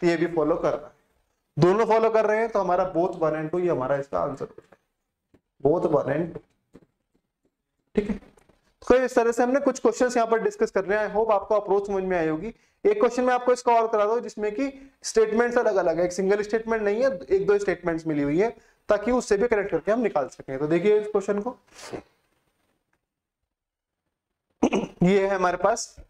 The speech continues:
स्टेटमेंट, इसमें क्या है, मल्टीपल स्टेटमेंट्स है, ये स्टेटमेंट अलग है, ये अलग है, ये अलग है, ये अलग है और ये अलग है, और इसके according चार conclusion है, उनको हमें फॉलो अनफॉलो बताना है कि कौन सा फॉलो करेगा, कौन सा फॉलो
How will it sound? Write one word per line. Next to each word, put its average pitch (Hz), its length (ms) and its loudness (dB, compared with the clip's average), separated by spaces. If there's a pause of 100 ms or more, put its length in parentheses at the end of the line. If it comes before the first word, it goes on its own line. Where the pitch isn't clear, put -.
(160)
स्टेटमेंट, 196 500 2
इसमें 226 240 2
क्या 226 100 2
है, 269 60 2
मल्टीपल 214 440 0
स्टेटमेंट्स 180 460 -2
है, 151 60 0
ये 165 140 2
स्टेटमेंट 180 360 -2
अलग 170 200 0
है, 170 140 -10 (360)
ये 156 160 4
अलग 170 220 2
है, 170 320 -4
ये 175 160 2
अलग 165 240 2
है, 170 140 0
ये 165 160 0
अलग 165 200 2
है 180 100 0
और 180 100 0
ये 139 120 -6
अलग 76 180 -8
है, - 140 -20 (640)
और 185 120 2
इसके 220 160 0
according 220 360 0
चार 208 320 2
conclusion 196 520 -2
है, 240 200 -4
उनको 185 220 -2
हमें 202 140 -2
फॉलो 165 260 0
अनफॉलो 170 380 -2
बताना 139 320 -2
है 156 80 -4
कि 190 120 -6
कौन 156 200 -2
सा 175 100 0
फॉलो 139 200 0
करेगा, 139 340 -2 (420)
कौन 170 220 0
सा - 80 0
फॉलो 190 520 0